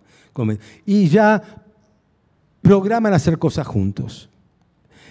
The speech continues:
hacer un viaje por el sur de Francia. Y allá a mí me asombró, lo descubrí el otro día en un video de Rita en el que, eh, ella cuenta cosas, y yo no sabía eso,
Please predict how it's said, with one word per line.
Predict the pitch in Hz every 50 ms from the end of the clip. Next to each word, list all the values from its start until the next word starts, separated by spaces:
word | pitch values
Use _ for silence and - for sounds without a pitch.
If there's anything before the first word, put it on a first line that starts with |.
| - _ _ _ _ _ _
hacer | - 131 - - 156 160
un | 156 147 139
viaje | 143 143 131 123 - - - 170 180 175 170 - _ _ _ _ _ _ _ _ -
por | - 143 131
el | 131 120
sur | 127 - 175 160 147
de | 139 123
Francia. | 107 - 110 101 92 104 117 - - 120 110 101 _ _ _ _ _ _ _ _ _ _ _ _ _ _ _ - 151
Y | 156
allá | 156 147 170 208 208
a | 190
mí | 175 160 165 175
me | 175 175 165
asombró, | 139 - - 160 147 151 180 226 220
lo | 202 160
descubrí | 143 135 - - - 147 143 190 220 180
el | 160
otro | 185 180 175 143 139 135
día | 151 190 185 170 156
en | 139 139
un | 160 170 151
video | 127 131 131 139 185 185 180 175 175 - - - - - - _ _
de | - 113 123 127
Rita | 127 127 180 190 170 - - 175 165 165 139 - - - - -
en | 156 143 127 127
el | 123 120 117 -
que, | - 143 139 139 139
eh, | 139 - - 139 123 127 156 196 139
ella | 120 156 131 - -
cuenta | - 196 196 185 160 135 - 139 -
cosas, | - 175 160 135 - - 160 170 185 185 - - - - - - - _ -
y | 147 139 139 135 127 123 123
yo | - 190 226
no | 226 202
sabía | - 208 208 208 247 240 220 170 143
eso, | 131 123 117 156 - 123 113 101